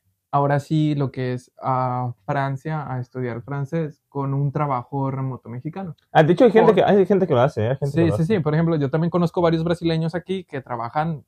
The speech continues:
Speaker 1: todavía para compañías de
Speaker 2: Ujú.
Speaker 1: Brasil de manera
Speaker 2: Remota.
Speaker 1: remota. Y así no tener que volver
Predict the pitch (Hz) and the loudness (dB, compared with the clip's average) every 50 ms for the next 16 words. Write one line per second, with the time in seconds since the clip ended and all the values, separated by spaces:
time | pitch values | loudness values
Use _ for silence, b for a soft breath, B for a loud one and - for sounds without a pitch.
0 | _ _ - 135 131 139 151 160 160 - 160 151 139 - 135 127 - 127 127 131 | _ _ -6 -2 -2 0 0 0 0 0 -2 -2 -2 -4 -6 -8 -6 -8 -6 -6
1 | 135 143 147 151 151 151 147 143 - 156 - - 110 110 - - - 185 185 175 | -6 -6 -6 -6 -6 -6 -8 -6 -2 -2 0 0 0 -2 0 0 -2 0 -2 -4
2 | 139 131 131 127 123 127 127 127 127 127 127 127 123 110 117 113 110 107 - - | -6 -6 -6 -4 -4 -4 -4 -2 -4 -4 -4 -4 -2 -2 0 0 0 -2 -4 -4
3 | 127 123 - _ _ _ _ _ _ _ _ 143 147 156 135 131 135 - - 202 | -8 -10 -10 _ _ _ _ _ _ _ _ 2 4 4 4 4 0 -2 0 2
4 | 214 226 233 233 - _ _ _ _ _ _ _ _ 147 143 135 - 160 160 165 | 2 2 2 0 -2 _ _ _ _ _ _ _ _ 0 0 2 2 2 2 4
5 | 165 160 - - 165 156 156 147 143 143 143 147 151 151 - - | 2 0 0 -2 0 0 0 0 0 0 0 0 0 -2 -4 -8